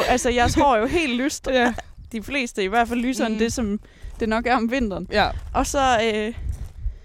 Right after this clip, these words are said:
Speaker 1: og så er I bare helt brun.
Speaker 2: Ja.
Speaker 1: Fordi I er bare udenfor hele tiden.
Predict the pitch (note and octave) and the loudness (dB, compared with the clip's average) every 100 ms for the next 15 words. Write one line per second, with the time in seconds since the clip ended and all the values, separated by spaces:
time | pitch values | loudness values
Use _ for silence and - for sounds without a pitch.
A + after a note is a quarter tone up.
0 | - - - - C4 C4 B3+ C4 B3+ C4+ | -18 -12 -10 -2 0 2 4 4 4 2
1 | - F#4+ D#4+ G#3 - G3+ G3+ G#3+ - A#3 | 0 -2 -2 -4 -6 -2 0 0 -2 0
2 | A3 - - - - - - B3+ A#3+ A3+ | 0 0 -6 -12 -18 -20 -12 -8 -2 -2
3 | F3+ D#3 D#3+ F3+ F#3+ F3 E3+ F3 F3+ - | 0 0 2 0 0 -4 -6 -8 -10 -10
4 | E3+ | -10